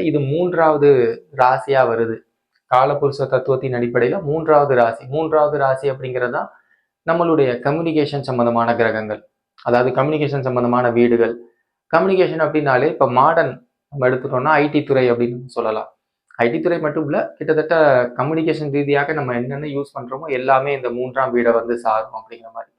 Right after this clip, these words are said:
அப்போ ஒருவர் வந்து கேட்கலாம், "சார், எனக்கு இந்த மாதிரி ஐ டி துறை எடுத்தா எனக்கு வந்து நல்லா இருக்குமா?" ஏன்னா இப்ப பிளஸ் டூ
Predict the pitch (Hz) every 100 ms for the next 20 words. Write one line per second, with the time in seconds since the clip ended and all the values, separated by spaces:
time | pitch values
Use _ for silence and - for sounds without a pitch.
0 | _ _ _ _ - - 156 185 175 185
1 | 196 185 185 160 151 135 117 160 143 127
2 | 127 131 127 113 107 - 131 135 143 139
3 | 117 - _ _ _ _ _ _ _ _
4 | _ _ - 147 220 185 165 151 139 127
5 | 143 131 120 123 127 117 120 117 117 113
6 | 110 110 - _ _ _ _ _ _ _
7 | - 139 151 127 - - _ 156 165 175
8 | 156 139 143 151 - - - _ - 147
9 | -